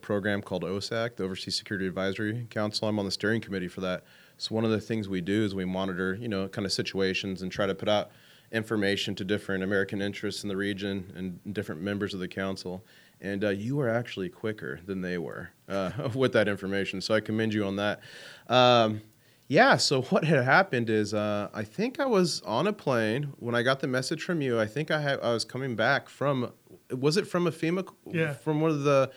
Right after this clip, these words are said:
Speaker 1: Executive Academy courses?
Speaker 2: It was.
Speaker 1: Yeah, yeah. So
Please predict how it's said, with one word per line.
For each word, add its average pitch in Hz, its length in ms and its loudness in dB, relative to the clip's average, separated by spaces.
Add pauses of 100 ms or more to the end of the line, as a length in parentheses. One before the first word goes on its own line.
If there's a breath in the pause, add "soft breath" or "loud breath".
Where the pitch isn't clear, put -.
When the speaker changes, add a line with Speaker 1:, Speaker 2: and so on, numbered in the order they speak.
(140 loud breath)
Speaker 1:
Executive 147 420 2
Academy 160 400 2
courses? 165 400 -4
Speaker 2:
It 185 40 2
was. 170 120 0
Speaker 1:
Yeah, 156 160 2 (240 loud breath)
yeah. 139 100 0 (340 loud breath)
So 151 260 6